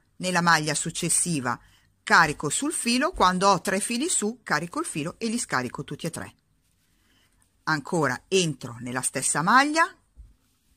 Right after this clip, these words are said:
mi sposto nella maglia successiva,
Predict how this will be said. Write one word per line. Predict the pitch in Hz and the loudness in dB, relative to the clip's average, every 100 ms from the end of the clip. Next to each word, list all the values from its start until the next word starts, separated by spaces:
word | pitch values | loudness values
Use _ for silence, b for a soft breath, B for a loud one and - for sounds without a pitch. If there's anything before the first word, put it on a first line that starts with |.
| _ _ _ _ _ _ | _ _ _ _ _ _
mi | 185 208 | -2 2
sposto | 190 - 180 156 - 131 - - | 2 4 2 2 0 -6 -14 -6
nella | 175 196 175 156 | -2 0 2 2
maglia | 143 139 131 | 4 2 0
successiva, | 127 131 - 123 - 120 127 175 269 | -4 -6 -6 -2 -2 -2 -2 0 0